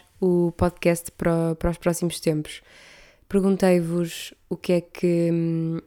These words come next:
quem é que vocês queriam que eu trouxesse cá ao, ao podcast, convidados, e se vocês se quiserem voluntariar, também o podem fazer. Ahm,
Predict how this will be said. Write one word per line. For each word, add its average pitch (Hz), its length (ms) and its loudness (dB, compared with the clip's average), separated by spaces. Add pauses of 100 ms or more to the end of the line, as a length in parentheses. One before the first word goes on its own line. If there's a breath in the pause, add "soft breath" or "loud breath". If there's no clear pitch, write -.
(440 soft breath)
quem 185 200 4
é 185 60 4
que 180 60 -8
vocês 180 260 -4
queriam 175 260 2
que 175 100 0
eu 175 40 2
trouxesse 175 440 -4
cá 170 280 -4
ao, 165 500 -4
ao 170 100 -6
podcast, 185 600 -2
convidados, 170 720 0 (400 loud breath)
e 185 300 -2
se - 100 -10
vocês 196 320 -2
se - 100 -14
quiserem 190 380 2
voluntariar, 180 640 2 (380)
também 180 340 2
o 170 40 -4
podem 175 260 0
fazer. 170 440 -2 (640 loud breath)
Ahm, 165 720 -2